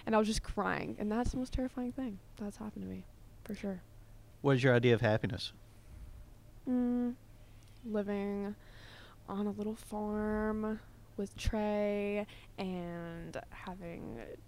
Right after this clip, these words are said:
Speaker 1: chickens and then having all the family over and just, like, the whole thing. Like, you know, the typical country thing.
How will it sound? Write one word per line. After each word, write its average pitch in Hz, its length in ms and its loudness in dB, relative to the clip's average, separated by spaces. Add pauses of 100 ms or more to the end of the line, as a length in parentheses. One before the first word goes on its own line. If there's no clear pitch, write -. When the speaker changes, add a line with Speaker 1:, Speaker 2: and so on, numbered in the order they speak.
Speaker 1:
chickens 240 580 4
and 208 120 0
then 196 40 -2
having 196 220 -2
all 185 100 -4
the 202 80 -6
family 240 460 4
over 220 460 6
and 202 260 2
just, - 240 0
like, 208 220 2
the 202 80 6
whole 190 280 4
thing. - 360 -6
Like, 202 260 -8
you 214 60 0
know, 202 200 0
the 185 140 0 (200)
typical 190 560 4 (840)
country 214 380 4
thing. 214 400 0